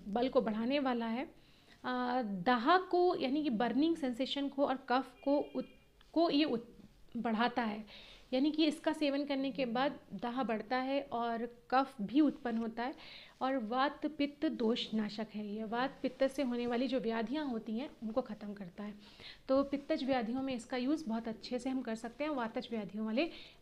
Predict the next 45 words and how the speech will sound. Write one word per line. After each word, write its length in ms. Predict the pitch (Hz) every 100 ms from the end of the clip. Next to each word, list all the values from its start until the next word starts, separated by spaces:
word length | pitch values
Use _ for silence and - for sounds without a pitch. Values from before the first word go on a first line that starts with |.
| 240
व्यक्ति 280 | 269 269 320
इसका 260 | - 254
सेवन 300 | 226 226 294 -
अच्छे 260 | 208 - 196
से 300 | 320 440 - -
करें। 200 | 233 196 - - - - - - - 233
बात 220 | 302 320
करते 300 | 339 320 370
हैं 220 | 339 370
हम 120 | 330
इसके 260 | 302 - 285
बाद, 220 | 247 277
अ, 200 | - 247 240 240 240 240
टिंडे 300 | 262 254 359
के 160 | 359 254
बारे 300 | 214 214 226
में। 180 | 262 294 - -
बहुत 380 | 226 269 302 302
कम, 300 | 302 330 320
कुछ 460 | - - 320 311
ही 100 | 349
टाइम 280 | 370 277 262
के 100 | 277
लिए 160 | 262 269
हमें 140 | 262
देखने 240 | 240 240 247
को 120 | 233
मिलता 260 | 220 226
है, 40 | 285
लेकिन 220 | 285 302
खाने 320 | 226 233 262
में 100 | 254
बहुत 200 | 226 254
स्वादिष्ट 460 | - 220 226 311 247
होता 200 | 240 214
है 80 | 202
टिंडा। 340 | 202 208 302 - - - -
वैसे 240 | 254 254
ही 60 | 302
गुणों 280 | 220 247 285
में 80 | 269
भी 80 |
बहुत 240 | 233 240 233
अच्छा 280 | 214 - 226
है। 180 | 277